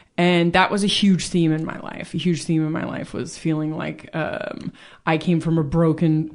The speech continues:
part of the tracks, and I was just always around people who thought they were better than me. But, uh, he would say, "Come here and sit on my lap."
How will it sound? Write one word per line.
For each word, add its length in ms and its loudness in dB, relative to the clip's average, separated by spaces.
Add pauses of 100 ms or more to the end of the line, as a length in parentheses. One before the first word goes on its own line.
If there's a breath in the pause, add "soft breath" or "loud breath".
(160)
part 260 0
of 120 -2
the 80 0
tracks, 600 -2
and 280 0
I 100 -2
was 240 -2
just 220 -6 (160)
always 260 0
around 240 0
people 260 -2
who 120 -2
thought 180 -6
they 120 -6
were 120 -4
better 240 -4
than 140 -4
me. 180 -2 (640 loud breath)
But, 420 4
uh, 460 2 (260 soft breath)
he 260 0
would 220 4
say, 160 2
"Come 240 2
here 480 4
and 100 0
sit 160 0
on 120 4
my 100 4
lap." 380 -2